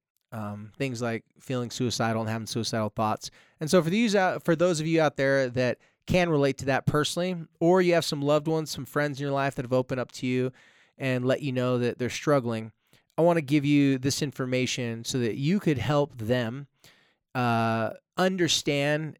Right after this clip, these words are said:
and maybe take a different twist and different spin on the way they're looking at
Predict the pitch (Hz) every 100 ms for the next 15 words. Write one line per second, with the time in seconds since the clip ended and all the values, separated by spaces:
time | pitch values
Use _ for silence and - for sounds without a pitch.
0 | _ 151 165 226 233 - 214 170 147 -
1 | 139 123 - 147 147 - 127 131 120 -
2 | - - 143 131 123 - _ - 135 131
3 | 131 123 120 117 123 - 120 - 123 113
4 | 107